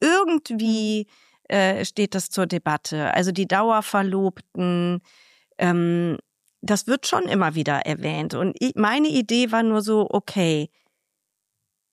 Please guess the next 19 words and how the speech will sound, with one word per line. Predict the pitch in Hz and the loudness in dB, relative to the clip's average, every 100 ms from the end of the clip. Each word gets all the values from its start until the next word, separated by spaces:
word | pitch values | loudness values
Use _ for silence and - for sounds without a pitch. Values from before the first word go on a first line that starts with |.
| - | -6
wir | 202 233 254 | 0 2 2
gehen | 240 285 | 4 4
jetzt | 269 247 - | 4 2 0
diese | 220 208 | 0 2
Hochzeit | 190 202 - 202 185 - | 0 -2 -2 -2 -2 -2
mal | 175 160 - | -2 -2 -2
an. | 147 135 - - | -4 -4 -6 -12
Sie | 190 175 165 | -4 -2 0
wollen | 185 226 240 | 2 2 2
jetzt | 196 196 - | 0 -2 -4
wirklich | 180 220 269 - 226 - - | 0 0 0 -2 -4 -4 -6
heiraten. | 156 160 139 - 185 - | -2 0 -2 -6 -8 -10
Und | - 151 | -6 -4
dann | 160 | -4
passieren | 190 190 - 269 285 233 | -2 -4 0 2 2 2
ja | 208 190 | 0 0
sehr | 185 226 294 | 2 2 0
viele | - - 247 254 247 | -2 -4 0 0 -2
Dinge. | 190 214 247 180 127 | 0 2 2 2 0